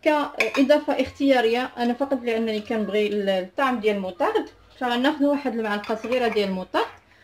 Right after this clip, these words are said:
وكندهنوا بها العجين من التحت. وانتم الا كنتو كتبغيو مثلاً الطعم ديال المشويات ممكن توضعوا لاصوص ديال،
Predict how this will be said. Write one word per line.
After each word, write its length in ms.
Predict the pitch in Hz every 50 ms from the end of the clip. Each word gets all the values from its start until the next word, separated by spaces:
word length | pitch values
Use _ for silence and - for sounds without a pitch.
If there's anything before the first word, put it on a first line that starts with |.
| - - -
وكندهنوا 500 | 254 - 302 269 247 233 214 233 254 233
بها 220 | 220 226 220 220
العجين 460 | 208 190 190 208 208 208 214 208 196 185
من 80 | 180
التحت. 340 | 180 - - 427 - - - - _ _ _ _ _ _ _ _ _ _ _ _ _ _ _ _ _ _ _ _ _ _ _ _ _ _
وانتم 260 | 233 247 - 311 330
الا 140 | 427 453 440
كنتو 200 | 440 359 339 349
كتبغيو 300 | 339 311 277 269 277 277
مثلاً 360 | 269 269 269 285 277 269 262
الطعم 420 | 254 254 254 - 247 240 240 240 226 214
ديال 160 | 226 220 220
المشويات 800 | 220 220 240 254 - 262 269 277 269 247 233 233 233 233 -
ممكن 320 | 262 254 254 - 269 254 254
توضعوا 560 | - 254 240 214 208 202 214 226 226 - 220
لاصوص 580 | 220 214 214 208 220 214 - 240 233 - - 208
ديال، 600 | 190 202 202 196 196 196 196 190 190 185 190